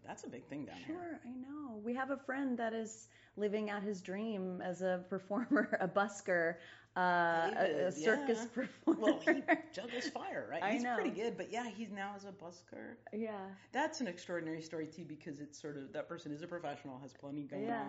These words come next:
Speaker 1: on, and
Speaker 2: yeah.
Speaker 1: all of a sudden it's like, "I wanna, I wanna perform out there."
Speaker 2: Yeah, I know.
Speaker 1: And a lot of people, musicians, act,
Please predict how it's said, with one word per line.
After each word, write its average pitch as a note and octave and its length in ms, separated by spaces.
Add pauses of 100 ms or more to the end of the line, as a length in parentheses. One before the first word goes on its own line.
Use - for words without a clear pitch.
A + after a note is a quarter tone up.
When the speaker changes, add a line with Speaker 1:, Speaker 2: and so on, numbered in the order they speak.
(100)
Speaker 1:
on, B2+ 140
and G#3 80
Speaker 2:
yeah. A#3+ 200
Speaker 1:
all A3+ 80
of G3+ 40
a G3 40
sudden B2+ 360 (440)
it's - 120
like, A#2+ 140
"I C3 40
wanna, B2+ 340 (120)
I C3 80
wanna B2+ 220
perform C#3+ 400
out A#2+ 220
there." D#3+ 200
Speaker 2:
Yeah, A3+ 960
I A#3 40
know. A3+ 320 (500)
Speaker 1:
And B3+ 100
a D4+ 40
lot F4+ 160
of G#4 80
people, E4+ 400
musicians, A#3 680
act, A3+ 300